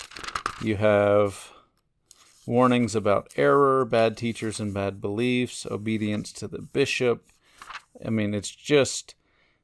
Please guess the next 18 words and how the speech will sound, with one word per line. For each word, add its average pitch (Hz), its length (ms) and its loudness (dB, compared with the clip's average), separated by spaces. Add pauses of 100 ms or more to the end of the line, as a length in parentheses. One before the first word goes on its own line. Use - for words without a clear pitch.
and 117 180 -2
then 113 220 4
you 110 100 -4
get 123 160 8
into 120 180 2
the 117 100 4
letter 110 540 6
to 110 100 -4
Polycarp, 123 640 4
and 113 100 -2
he's 107 80 -2
got 110 200 0
general 117 340 4
instructions 117 640 0
for 104 120 -2
a 98 60 2
bishop. 98 420 -6
So 113 320 2